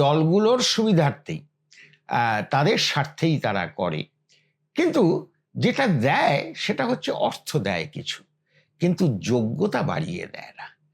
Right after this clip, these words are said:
যোগ্যতা না বাড়ালে আমি যে অর্থটা দিলাম তা দিয়ে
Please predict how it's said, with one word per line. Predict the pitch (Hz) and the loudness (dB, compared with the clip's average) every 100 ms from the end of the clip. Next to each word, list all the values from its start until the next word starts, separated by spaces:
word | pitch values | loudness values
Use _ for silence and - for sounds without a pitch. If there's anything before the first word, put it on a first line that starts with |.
| _ _ _ | _ _ _
যোগ্যতা | - - 214 220 233 320 311 | -4 2 4 2 0 2 2
না | 311 262 233 | 2 2 4
বাড়ালে | 175 123 101 87 - _ _ _ | 4 2 0 -2 -8 _ _ _
আমি | - 240 294 - - 120 | 0 0 0 -2 -2 2
যে | 202 | 4
অর্থটা | 175 196 - 269 277 | 2 0 -4 -4 0
দিলাম | 185 170 180 190 - _ | 2 2 2 0 -6 _
তা | - 160 | 0 2
দিয়ে | 170 214 | 2 2